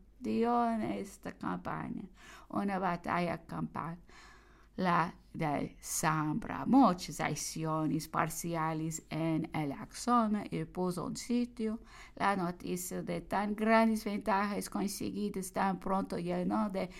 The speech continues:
contento la ciudad de Roma. El Senado mandó que se hicieran rogativas públicas durante quince días, cosa sin ejemplo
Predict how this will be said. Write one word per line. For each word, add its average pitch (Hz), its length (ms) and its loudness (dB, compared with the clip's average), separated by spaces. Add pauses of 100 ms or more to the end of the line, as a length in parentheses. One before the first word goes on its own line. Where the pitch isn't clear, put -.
(180)
contento 185 500 0
la 180 140 0
ciudad 185 500 2
de 160 140 0
Roma. 208 420 0 (400)
El 185 220 2
Senado 196 540 4
mandó 196 520 4
que 254 280 -2
se 196 260 -6 (300)
hicieran 196 880 2 (300)
rogativas 175 1200 0
públicas 156 600 -2
durante 175 540 0
quince 185 440 -2
días, 170 440 -4
cosa 339 320 -6
sin 302 220 0
ejemplo 277 840 -2